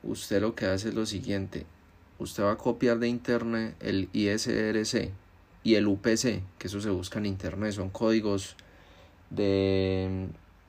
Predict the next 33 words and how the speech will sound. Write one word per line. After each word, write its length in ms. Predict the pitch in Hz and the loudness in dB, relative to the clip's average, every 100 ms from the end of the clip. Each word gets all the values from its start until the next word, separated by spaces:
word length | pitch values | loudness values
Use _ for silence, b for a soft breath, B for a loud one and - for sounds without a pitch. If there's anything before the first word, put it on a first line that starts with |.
| - | -4
de, 360 | 101 98 95 | 0 2 2
de 160 | 95 98 | 2 0
qué, 300 | 135 123 107 | 2 2 2
de 280 | 104 104 98 | 2 4 4
autenticidad 680 | 98 101 98 101 101 98 92 | 4 0 -2 0 2 4 6
únicos, 460 | 107 117 113 101 - | 4 0 0 -4 -2
pues, 220 | 98 98 | -2 0
que 80 | 101 | -2
tiene 260 | 110 104 | -2 -2
cada 220 | 101 104 | -2 -2
canción. 460 | 101 104 - 107 101 98 B B B B B B B - - - | -2 -6 -2 -2 -4 -10 B B B B B B B -20 -20 -4
Entonces 380 | 98 98 104 104 | -2 2 2 2
estos 300 | 120 123 - | -2 -2 2
códigos, 500 | 123 117 104 101 98 | 4 6 4 0 0
ya 140 | 98 | 0
le 60 | 98 | 2
voy 40 | |
a 40 | 110 | 0
explicar 420 | - - 101 95 | -4 -4 -4 0
para 260 | 98 98 | 0 0
qué 140 | - 85 | -2 -8
son. 160 | 87 | -6
Esos 320 | 95 110 127 - | -6 -6 -8 0
códigos 520 | 135 127 120 127 117 | 2 4 4 0 0
se 140 | 117 | 0
los 140 | 101 101 | 0 2
van 160 | 98 | 2
a 160 | 110 - | 2 2
pedir 380 | 127 120 123 131 151 - - - - - | 4 4 2 -2 -14 -20 -20 -20 -20 -12
en 120 | - 98 | -4 -2
la 100 | 101 | 0
segunda 400 | 104 101 98 110 | -2 -2 2 2
distribuidora, 840 | 104 - 95 101 98 107 107 | 2 0 0 2 4 4 0